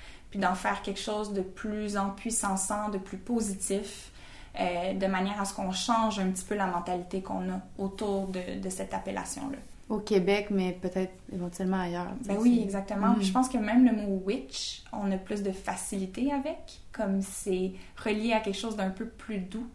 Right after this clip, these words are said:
Speaker 1: Le mot
Speaker 2: Mhm.
Speaker 1: sorcière, spécifiquement, on dirait qu'il y a quelque chose qui, ouf, ça vient brasser quelque chose de, on dirait de très profond, puis qu'on peut pas trop expliquer pourquoi. Est-ce qu'on a peut-être une...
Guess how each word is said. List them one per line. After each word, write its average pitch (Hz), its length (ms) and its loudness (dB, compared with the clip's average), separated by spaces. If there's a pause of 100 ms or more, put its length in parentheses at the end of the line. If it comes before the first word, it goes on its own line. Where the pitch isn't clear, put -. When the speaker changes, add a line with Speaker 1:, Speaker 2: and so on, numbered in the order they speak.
(220)
Speaker 1:
Le 214 260 4
mot 214 140 8
Speaker 2:
Mhm. 208 40 2
Speaker 1:
sorcière, 214 880 0
spécifiquement, 208 1040 -2
on - 20 0
dirait 190 180 -4
qu'il 190 160 -8
y - 20 -12
a - 40 -18
quelque - 180 -10
chose 185 380 -4
qui, - 340 -8 (580)
ouf, 233 240 -2
ça - 140 -4
vient 180 140 -4
brasser 185 400 -4
quelque - 180 -8
chose 196 240 -2
de, 185 140 2 (960)
on 190 120 0
dirait 185 220 0
de 196 100 2
très 196 280 -2
profond, 208 680 2
puis - 100 -6
qu'on 185 120 -2
peut 185 100 -2
pas 214 180 -2
trop 240 380 0
expliquer - 800 -6
pourquoi. 196 720 0
Est-ce 190 140 -4
qu'on 175 180 -4
a 175 60 -4
peut-être 190 340 -6
une... 175 260 -6